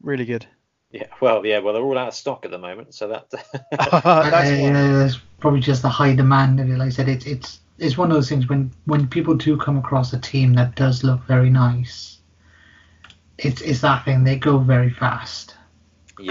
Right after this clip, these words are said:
Speaker 2: Yeah,
Speaker 3: uh,
Speaker 2: uh,
Speaker 3: was,
Speaker 2: yeah.
Speaker 3: was it Hungary Troll did a nice Chaos Dwarf team as well? And that was in quite, uh, high demand for it. Um, but then these, like I said, you can see they are very nice, very unique.
Speaker 2: Yeah, these
Speaker 3: And
Speaker 2: are done.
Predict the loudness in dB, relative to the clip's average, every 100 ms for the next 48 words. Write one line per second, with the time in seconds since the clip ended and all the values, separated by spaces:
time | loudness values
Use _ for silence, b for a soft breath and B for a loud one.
0 | -2 -2 -4 -4 -4 -2 0 -2 -2 -2
1 | 0 0 0 0 0 0 -4 -6 -6 -8
2 | -14 -12 -12 -6 -6 -6 -8 -12 -6 -4
3 | 0 0 0 -6 -16 _ B B B B
4 | B B B _ -6 0 2 2 0 -2
5 | -4 -2 0 0 -2 0 0 -4 -14 -8
6 | -6 -6 -8 -14 -4 0 0 0 0 0
7 | 2 2 4 2 0 0 -2 0 0 2
8 | 4 2 2 0 2 2 0 -4 -4 -4
9 | -2 -2 0 0 0 2 2 2 2 2
10 | 2 2 0 0 0 2 2 2 0 -4
11 | -20 _ _ B B B B B -8 -6
12 | -8 -6 -4 -4 -4 -8 -8 -16